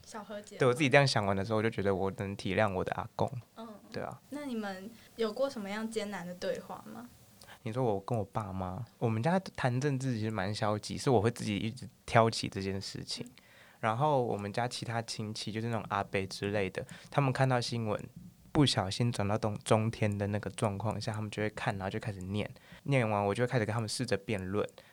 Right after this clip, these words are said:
Speaker 2: 但是辩论完之后，通常他们会到无话可说的程度，最后会就会说我们被洗脑了，
Speaker 1: 嗯，
Speaker 2: 这样子。
Speaker 1: 嗯，嗯，嗯。
Speaker 2: 直到他讲这一句话，我就知道我们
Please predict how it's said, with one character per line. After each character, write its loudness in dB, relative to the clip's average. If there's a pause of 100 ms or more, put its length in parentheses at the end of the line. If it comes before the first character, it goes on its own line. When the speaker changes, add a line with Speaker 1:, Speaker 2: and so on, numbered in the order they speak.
(140)
Speaker 2:
但 4
是 2
辩 2
论 4
完 2
之 0
后， 2
通 4
常 0
他 2
们 0
会 0
到 0
无 -2
话 2
可 -6
说 -6
的 -4
程 -8
度， -2 (520)
最 4
后 6
会 4
就 4
会 2
说 2
我 4
们 -2
被 2
洗 -6
脑 -6
了， -6
Speaker 1:
嗯， -12
Speaker 2:
这 -6
样 -4
子。 -14
Speaker 1:
嗯， -16
嗯， -20
嗯。 -20
Speaker 2:
直 -6
到 6
他 2
讲 0
这 0
一 2
句 -4
话， -2
我 -2
就 -6
知 -6
道 2
我 0
们 -4